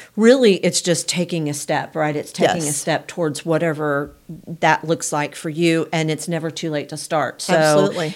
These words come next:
Speaker 1: even if you're not quite where Tanya is, you know, get out there and, and start saving and, and making a plan.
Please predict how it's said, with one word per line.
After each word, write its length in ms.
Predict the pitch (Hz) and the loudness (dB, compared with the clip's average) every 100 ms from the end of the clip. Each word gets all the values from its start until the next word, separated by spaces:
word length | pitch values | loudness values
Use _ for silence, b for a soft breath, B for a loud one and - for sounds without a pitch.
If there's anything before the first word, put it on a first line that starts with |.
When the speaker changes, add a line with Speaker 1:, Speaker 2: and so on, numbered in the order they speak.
| - | -4
Speaker 1:
even 300 | 190 185 185 | 2 4 4
if 140 | 170 165 | 2 0
you're 140 | 165 | -2
not 340 | 165 170 170 - | 2 4 4 0
quite 340 | - 403 - | 0 0 2
where 380 | 196 160 156 156 | 4 6 4 2
Tanya 420 | - 185 160 160 | -2 0 0 0
is, 440 | 165 160 165 151 - B B _ | 2 4 4 0 -8 B B _
you 100 | 277 | 2
know, 200 | 214 156 151 - _ _ - | 2 2 -6 -20 _ _ -2
get 120 | 202 | 2
out 200 | 180 180 | 2 2
there 180 | 165 151 | 0 0
and, 160 | 147 - | -2 -4
and 120 | 156 | -6
start 380 | - 160 151 - | 0 2 2 0
saving 540 | - 156 151 147 147 | 2 2 4 2 0
and, 280 | 143 135 135 | 0 -2 -2
and 500 | 156 147 143 139 135 - B | -2 -2 -2 -4 -6 -10 B
making 380 | 165 165 160 151 | 2 2 2 -4
a 40 | 139 | -6
plan. 600 | - 151 143 143 143 | -2 0 0 -2 -4